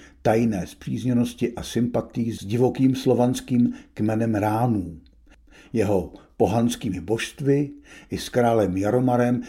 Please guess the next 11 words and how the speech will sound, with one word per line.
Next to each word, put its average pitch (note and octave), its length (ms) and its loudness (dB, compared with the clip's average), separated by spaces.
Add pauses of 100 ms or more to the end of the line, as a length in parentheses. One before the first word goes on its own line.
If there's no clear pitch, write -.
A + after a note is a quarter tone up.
(140)
jehož G#2 280 0
Dánové A2 600 0 (220)
ve G#2 120 2
dvanáctém G2+ 560 0
století G#2+ 500 -2
porazili, G#2+ 640 2 (280)
aby G2+ 200 -2
tu - 180 -8
nastolili G2 760 -4 (200)
křesťanství. - 1000 -8 (1000)
Nevím, A2+ 520 4